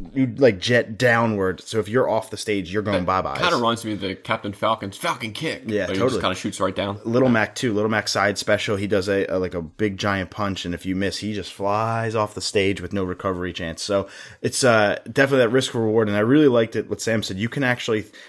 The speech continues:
Speaker 1: Incineroar, when you do your side smash or your side special, you throw him, and then the ropes come up out of the ground. You bounce the ropes, and if you hit the button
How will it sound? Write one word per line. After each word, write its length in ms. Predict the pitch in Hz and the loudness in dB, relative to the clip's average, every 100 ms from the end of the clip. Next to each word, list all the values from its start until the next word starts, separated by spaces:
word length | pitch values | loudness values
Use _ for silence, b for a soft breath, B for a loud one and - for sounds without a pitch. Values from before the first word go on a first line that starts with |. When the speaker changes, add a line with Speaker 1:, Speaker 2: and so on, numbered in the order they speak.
| B | B
Speaker 1:
Incineroar, 520 | 110 110 143 135 120 110 | -4 0 2 4 6 4
when 100 | 110 | 2
you 40 | |
do 60 | 110 | 0
your 180 | 110 110 | -2 -2
side 340 | - 98 98 | -2 0 0
smash 440 | - 107 98 95 | -4 -4 -4 -4
or 40 | 98 | -4
your 100 | 92 | -4
side 280 | - 95 90 | -2 -2 0
special, 340 | 98 92 98 | -2 -4 -4
you 120 | 98 | -6
throw 400 | 98 - 117 135 | -6 -2 4 6
him, 140 | 139 131 B B B | 6 2 B B B
and 160 | 107 107 | 0 2
then 140 | 101 | 2
the 80 | 98 | 2
ropes 320 | 101 131 - | 2 0 0
come 180 | - 123 | -4 -2
up 140 | - 95 | -2 0
out 120 | 110 | 0
of 60 | 107 | 0
the 80 | |
ground. 360 | 98 101 98 98 | 0 0 0 -2
You 80 | 92 | -4
bounce 340 | 85 110 120 | 0 0 -2
the 120 | - | -2
ropes, 280 | 104 95 92 | 0 0 -2
and 80 | 92 | -6
if 80 | 92 | -8
you 100 | 98 | -6
hit 180 | 110 143 | -2 0
the 80 | 127 | 2
button 300 | 101 101 | 2 0